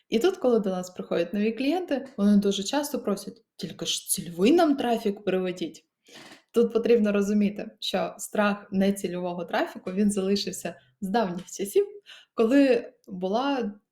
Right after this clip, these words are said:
коли сео-оптимізація тільки починалась. Що таке нецільовий трафік? Це, припустімо, у вас стоматологічний кабінет,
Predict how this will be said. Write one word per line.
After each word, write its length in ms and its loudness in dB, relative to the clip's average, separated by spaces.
коли 200 4
сео-оптимізація 1160 -2
тільки 240 -4
починалась. 680 -8
Що 200 0
таке 200 -2
нецільовий 640 2
трафік? 420 -10
Це, 140 0
припустімо, 680 0
у 80 -6
вас 220 -2
стоматологічний 880 -4
кабінет, 420 -2